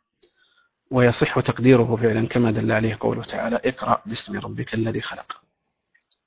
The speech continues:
والاستعانة بالله تعالى وشهود منته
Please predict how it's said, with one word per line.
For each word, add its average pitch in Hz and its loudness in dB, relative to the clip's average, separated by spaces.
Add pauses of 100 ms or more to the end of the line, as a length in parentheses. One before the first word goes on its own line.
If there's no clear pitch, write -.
(1900)
والاستعانة 143 8
بالله 127 8
تعالى 113 4 (240)
وشهود 120 4
منته 113 2